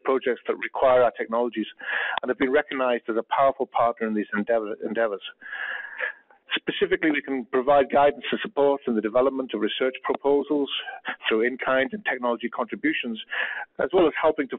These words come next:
foster relationships with our in-, other industrial partners. Furthermore, we can provide help in skills development of your team members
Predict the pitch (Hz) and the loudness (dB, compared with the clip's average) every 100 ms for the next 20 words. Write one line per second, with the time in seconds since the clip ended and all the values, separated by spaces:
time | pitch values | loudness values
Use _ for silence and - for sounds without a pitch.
0 | - 147 - 127 120 123 - - 113 113 | 0 0 2 0 2 2 0 -2 -2 -2
1 | 110 113 113 110 - 139 127 113 110 - | 0 0 -2 -4 -2 2 2 2 0 -2
2 | 110 - 113 113 - 98 - - - - | -4 0 2 2 0 -4 -6 -20 -14 -12
3 | - - - - - - 156 147 151 135 | -12 -14 -16 -16 2 8 8 10 8 6
4 | 120 120 135 127 139 139 127 110 - 135 | 0 4 6 6 6 2 2 -4 0 2
5 | 120 123 120 131 135 - 107 - 123 113 | 2 2 2 2 2 -2 -4 -2 -2 0
6 | 135 165 131 | 0 2 0